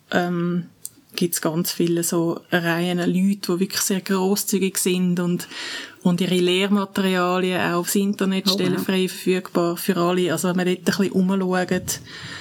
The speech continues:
Speaker 1: ähm, dann findet man also wirklich ganz viel.
Speaker 2: Danke vielmals, Irene. Statistik. Sie ist überall um uns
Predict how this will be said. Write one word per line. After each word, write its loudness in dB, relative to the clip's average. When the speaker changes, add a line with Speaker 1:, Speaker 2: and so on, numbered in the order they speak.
Speaker 1:
ähm, 2
dann 2
findet 0
man 0
also -6
wirklich -6
ganz -4
viel. -2
Speaker 2:
Danke 0
vielmals, 0
Irene. 2
Statistik. -4
Sie 2
ist -2
überall 2
um 2
uns -2